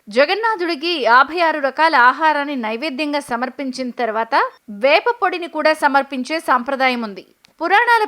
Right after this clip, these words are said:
ప్రకారం శ్రీకృష్ణుడి తల్లి యశోద అతనికి రోజుకు ఎనిమిది సార్లు ఆహారం పెట్టేది. ఒకసారి ఇంద్రదేవుడి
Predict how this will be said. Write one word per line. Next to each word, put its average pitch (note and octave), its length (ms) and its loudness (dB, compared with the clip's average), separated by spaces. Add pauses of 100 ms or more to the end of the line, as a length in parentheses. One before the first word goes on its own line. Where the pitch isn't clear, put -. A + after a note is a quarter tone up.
ప్రకారం C#4+ 420 0
శ్రీకృష్ణుడి D#4+ 640 -8
తల్లి C4 320 -2 (100)
యశోద C#4 380 0 (460)
అతనికి C#4 320 -4
రోజుకు C4 720 0
ఎనిమిది C#4 400 -4
సార్లు C4 460 2
ఆహారం B3+ 420 4
పెట్టేది. F#3+ 480 -8 (300)
ఒకసారి F4+ 560 2 (100)
ఇంద్రదేవుడి D#4+ 600 -4